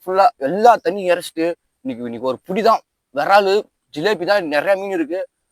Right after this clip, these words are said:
இன்னைக்கு எல்லாத்தையும் பிடிக்க போறோம். வாங்க, ஃபர்ஸ்ட் நம்ம இறைச்சிக்கலாம். இறைச்சிட்டு அதுக்கப்புறம் வீடியோ கண்டினியூ பண்றேன்.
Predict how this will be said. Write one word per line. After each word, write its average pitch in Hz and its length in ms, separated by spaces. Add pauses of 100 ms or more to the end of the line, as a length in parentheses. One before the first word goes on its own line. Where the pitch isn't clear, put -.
(160)
இன்னைக்கு 131 220
எல்லாத்தையும் 175 300
பிடிக்க 190 240
போறோம். 175 260 (720)
வாங்க, 151 180 (580)
ஃபர்ஸ்ட் 135 220
நம்ம 165 200
இறைச்சிக்கலாம். 170 460
இறைச்சிட்டு 202 320
அதுக்கப்புறம் 180 380
வீடியோ 190 200
கண்டினியூ 175 280
பண்றேன். 139 300